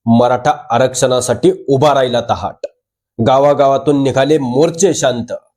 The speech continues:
मराठा एक दिलानं अभंग संत.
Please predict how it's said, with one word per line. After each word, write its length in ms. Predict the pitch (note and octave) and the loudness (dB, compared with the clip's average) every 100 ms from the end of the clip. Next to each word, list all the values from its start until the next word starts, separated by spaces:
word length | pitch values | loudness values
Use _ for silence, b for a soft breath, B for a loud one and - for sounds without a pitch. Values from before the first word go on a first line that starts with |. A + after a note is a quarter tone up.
| _ _ _ - | _ _ _ -2
मराठा 480 | A2+ B2 B2+ B2+ D3 - - | 0 2 0 0 -4 -4 -4
एक 240 | B2+ A#2 | -2 0
दिलानं 380 | A#2 B2+ A#2 C#3 - - _ | 0 0 0 -2 -6 -14 _
अभंग 400 | C3 C3+ F3 C#3+ | -2 0 0 0
संत. 400 | C3 A#2+ G#2 F#2 | 0 -2 -6 -8